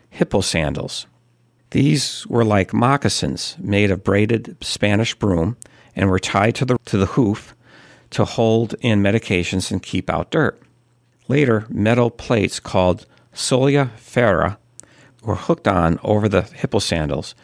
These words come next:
to better secure them. However, the Celts of Northern Europe back in the first century A D are credited with developing the first horseshoe.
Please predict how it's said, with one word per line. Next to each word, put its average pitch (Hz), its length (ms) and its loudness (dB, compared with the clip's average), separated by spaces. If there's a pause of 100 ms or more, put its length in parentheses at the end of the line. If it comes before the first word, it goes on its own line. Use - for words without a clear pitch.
(160)
to 123 100 0
better 92 240 0
secure 156 440 0
them. 80 220 -4 (640)
However, 131 500 2 (180)
the 107 140 2
Celts - 540 0
of 98 440 0
Northern 110 420 2
Europe 104 320 0 (120)
back 98 240 -2
in 90 60 0
the 92 60 -4
first - 300 -2
century 95 440 0
A 87 160 2
D 87 360 0 (260)
are 101 120 0
credited 113 420 0
with 92 220 -2
developing 101 640 0 (320)
the 98 100 2
first - 380 0
horseshoe. - 640 -2